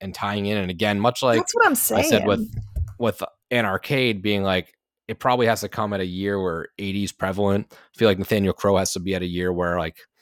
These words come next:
Speaker 1: Halloween's prevalent.
Speaker 2: Mm-hmm.
Speaker 1: So we'll see if we kinda ever see that again, but
Speaker 2: Mm-hmm.
Speaker 1: I, I'd like to. Obviously, Wicked Growth was one of the probably most successful houses in recent history.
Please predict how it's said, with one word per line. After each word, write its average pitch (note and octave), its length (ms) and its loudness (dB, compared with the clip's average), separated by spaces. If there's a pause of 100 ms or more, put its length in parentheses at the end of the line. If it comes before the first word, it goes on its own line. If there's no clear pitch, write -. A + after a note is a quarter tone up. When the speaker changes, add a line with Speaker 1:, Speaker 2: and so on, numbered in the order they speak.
(160)
Speaker 1:
Halloween's F#2 500 -2
prevalent. A#2 460 -4 (1120)
Speaker 2:
Mm-hmm. G3+ 200 2 (1500)
Speaker 1:
So F#2 240 0
we'll A#2+ 180 0
see G#2 200 0
if F#2 140 -2
we F2+ 260 -4 (1000)
kinda G#2 220 -2
ever F#2+ 220 -6
see G2+ 220 -6
that F#2+ 220 -4
again, F#2 380 -8
but E3+ 180 -6
Speaker 2:
Mm-hmm. G#3 180 2 (260)
Speaker 1:
I, C#3+ 220 -2
I'd A#2+ 180 -2
like G#2+ 240 -2
to. G2+ 280 -2
Obviously, G2+ 480 -2
Wicked G2 280 -8
Growth G2 300 -2
was F#2 140 -4
one F#2 120 -6
of F2 60 -6
the F2+ 220 -6 (120)
probably F#2 300 -2
most F2+ 240 -2
successful F2 640 0 (100)
houses F#2+ 380 2
in E2 120 -2
recent F2+ 320 0
history. F2 460 0